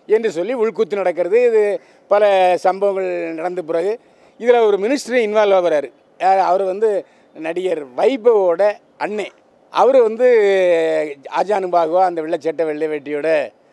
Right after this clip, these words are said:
வச்சிருக்காரு. அந்த நாய்க்கடையோட பினாமி தான் ministry. மினிஸ்டருக்கு ஒரு வைப்பாட்டி வித்யா, அதே மாதிரி க-, ஜெய்க்கு காதலி வந்து அதுல்யா ரவி. ஜெய்யும் அதுல்யா ரவியும் ஒரே கல்லூரியில படிக்கிறாங்க. ஆரம்பத்துல படிப்புலயே கண்ணா இருக்கிறாரு ஜெய்.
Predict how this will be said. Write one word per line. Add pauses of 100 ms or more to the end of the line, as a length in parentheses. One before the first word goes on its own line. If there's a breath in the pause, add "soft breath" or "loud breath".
(140 soft breath)
வச்சிருக்காரு.
அந்த
நாய்க்கடையோட
பினாமி
தான்
ministry. (400 soft breath)
மினிஸ்டருக்கு
ஒரு
வைப்பாட்டி (340)
வித்யா, (200)
அதே
மாதிரி (440)
க-,
ஜெய்க்கு
காதலி
வந்து
அதுல்யா
ரவி. (400 soft breath)
ஜெய்யும் (120)
அதுல்யா
ரவியும்
ஒரே
கல்லூரியில
படிக்கிறாங்க. (340)
ஆரம்பத்துல
படிப்புலயே
கண்ணா
இருக்கிறாரு
ஜெய்.